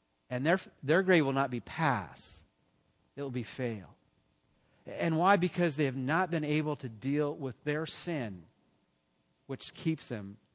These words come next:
from God. Moving on, John chapter four, verses twenty, thirty-two and thirty-four. And I throw this in for free because this is, this is a great, this is a great illustration of the life of Jesus.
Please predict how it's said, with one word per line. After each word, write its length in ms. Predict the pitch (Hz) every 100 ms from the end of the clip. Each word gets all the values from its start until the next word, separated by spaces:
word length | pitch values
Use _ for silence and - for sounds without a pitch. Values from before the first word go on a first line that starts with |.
| _ -
from 160 | 117
God. 320 | 113 107 92 87 _ _ _ _ _ _ _ _ _ _ _ _ _ _ _ _ _ _ _ _ _ _ _ _ _ _ _ _ _ _ -
Moving 280 | 139 135 139
on, 340 | 147 135 110
John 240 | - 151 151
chapter 280 | 156 143 131
four, 400 | - 156 143 110
verses 240 | 135 123
twenty, 280 | - 147 147 - -
thirty-two 380 | 175 151 - 151
and 120 | 139
thirty-four. 600 | 151 139 - 147 135 107 - _ _ _ - - - - - _ _ - - _ -
And 80 | 147
I 40 |
throw 160 | 170 165
this 180 | 160
in 80 | 165
for 140 | 143 135
free 180 | 151
because 240 | 139 131 143
this 160 | 156
is, 100 | 139 143
this 160 | 160
is 60 | 151
a 80 | 123
great, 360 | 131 151 156
this 120 | 170
is 40 | -
a 80 | 151
great 680 | - 156 170 175 175 -
illustration 540 | 156 156 - 165 160 143
of 40 |
the 60 | 127
life 240 | 139 143
of 80 | 135
Jesus. 420 | 113 143 123 107